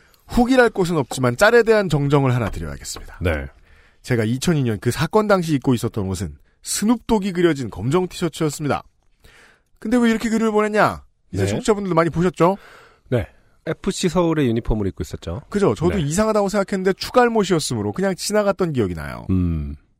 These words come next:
Speaker 1: 나름 당시 그 모습을 재현해보려고 했는데 실존 인물의 얼굴을 그리는 게 영 귀찮아서 대신 뭐 임팩트나 줘보려고 제가 평소에 잘 입고 다니던 에프씨 서울 저지를 그려놓은 것입니다.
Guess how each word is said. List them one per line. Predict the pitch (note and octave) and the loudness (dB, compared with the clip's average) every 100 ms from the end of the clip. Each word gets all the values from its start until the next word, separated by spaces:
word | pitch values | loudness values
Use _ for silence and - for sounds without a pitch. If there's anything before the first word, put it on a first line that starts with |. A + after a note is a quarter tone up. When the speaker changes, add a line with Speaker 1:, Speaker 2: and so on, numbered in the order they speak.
| _ - - - - - | _ -20 -20 -20 -20 -4
Speaker 1:
나름 | C3+ F#3 G#3+ | 2 2 2
당시 | F3 E3 E3+ | -2 -2 -4
그 | - | 0
모습을 | D3+ B2 A#2 A#2 A2+ | 0 2 0 0 -2
재현해보려고 | A2+ G#2 G#2 F#2+ F#2+ F#2 B2 | -2 -2 -2 -4 -4 -2 0
했는데 | F#3 F#3+ C#3 - | 0 2 0 0
실존 | - D3+ D#3 C#3 | -8 -6 -2 -2
인물의 | A#2+ A2 G#2+ | -2 -2 -2
얼굴을 | G2 G#2 G#2 | -2 -4 -4
그리는 | G2 G2+ G2+ G2 | -6 -6 -6 -6
게 | G2+ | -4
영 | G#2 C#3 | -2 -4
귀찮아서 | - G#2+ E3+ G3+ G#3 A2 - _ - - - | -6 -4 0 2 4 2 -4 _ -20 -20 -10
대신 | - D3 G#3+ F3+ | -4 -2 0 2
뭐 | D3+ | 2
임팩트나 | B2+ D#3 A#3 - A#3+ | 2 0 0 0 0
줘보려고 | D#3 C3+ B2+ F#2+ - C#2+ _ - | 2 2 2 -2 -6 -16 _ -6
제가 | B2+ C3 | 0 0
평소에 | - F#3 F3 D3+ | 0 -2 2 2
잘 | A#2+ D3 | 2 0
입고 | C3 - B2 | -2 0 0
다니던 | G2+ E2+ E2 F2 | 0 -6 -10 -10
에프씨 | G#2+ E3+ - | -8 -6 -4
서울 | F3 F#3 F3+ | 0 2 4
저지를 | D3+ B2+ D3 | 2 0 0
그려놓은 | B2 A2+ A2 C3 | 0 0 -2 -4
것입니다. | G2+ - - | -6 -12 -16